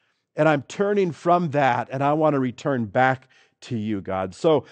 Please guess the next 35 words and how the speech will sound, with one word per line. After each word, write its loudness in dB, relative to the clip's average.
I'm 0
gonna 2
continue 0
in 0
verse 0
seven 0
of -2
Psalm 0
fifty-one 0
as -4
we -4
begin 0
to 0
see 0
a 2
shifting -2
as 2
David 2
has 0
laid 2
out 2
his -4
heart -2
and -4
his -2
sin -4
and -2
confessed -2
his -4
sin -4
and 0
now 2
seeks -6
for -4
restoration. -2